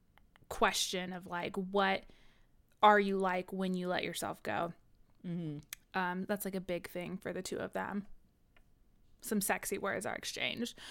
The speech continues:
Speaker 1: Um, we get some, we get some scenes of domesticity where they kind of, like, talk about their relationship and each reassure the other, like, "Hey, no, I wanted this. I'm glad it happened.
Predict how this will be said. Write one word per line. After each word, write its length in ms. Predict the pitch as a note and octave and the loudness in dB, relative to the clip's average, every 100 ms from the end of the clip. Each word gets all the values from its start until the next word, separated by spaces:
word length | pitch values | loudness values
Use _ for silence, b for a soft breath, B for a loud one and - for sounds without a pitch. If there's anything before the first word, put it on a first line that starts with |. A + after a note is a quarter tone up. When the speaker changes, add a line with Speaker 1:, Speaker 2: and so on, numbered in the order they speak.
| B B - | B B 8
Speaker 1:
Um, 480 | A3+ A3 A3 G#3+ - _ - | 10 10 8 4 -4 _ 0
we 100 | C#4 | 4
get 140 | D4+ | 4
some, 320 | D#4 D4 C#4 - | 4 4 2 2
we 100 | C4 | 2
get 140 | C4+ D#4 | 4 4
some 160 | D#4 | 4
scenes 360 | C#4+ C#4+ C#4 C4 | 4 4 6 6
of 80 | A3+ | 6
domesticity 800 | G#3+ G3 F#3+ C#4+ C4+ C#4 C4+ C4 | 6 6 4 4 4 4 6 6
where 160 | A#3 | 8
they 120 | G#3 G3 | 8 6
kind 180 | G#3 G3 | 2 2
of, 40 | |
like, 140 | F3 | 0
talk 220 | - G3 G3 | 2 2 2
about 180 | F#3 | -2
their 100 | F3 | 0
relationship 760 | F3 G3 C#4+ C#4+ C4 C4+ C4 B3 | 0 6 6 6 4 6 6 4
and 120 | F#3 | 0
each 200 | F3+ - | 0 -4
reassure 320 | E3+ F3 F#3+ | -4 -2 -2
the 160 | E3 F#3 | -2 2
other, 300 | A3+ A3 G#3+ | 4 6 6
like, 280 | F#3 F3+ F3+ | 6 4 2
"Hey, 300 | - F#3+ F3+ | 0 0 0
no, 340 | F3+ F3 F3 - b b b b - | -2 -2 -2 -6 b b b b -6
I 100 | - | 0
wanted 340 | F3+ F#3 F3+ F3 | 2 2 2 0
this. 260 | F3 F3 | 0 -2
I'm 100 | F3 | -4
glad 220 | E3+ E3 E3+ | -4 -2 0
it 40 | |
happened. 640 | E3+ E3+ E3+ E3 E3+ E3+ | 0 -2 -4 -6 -6 -10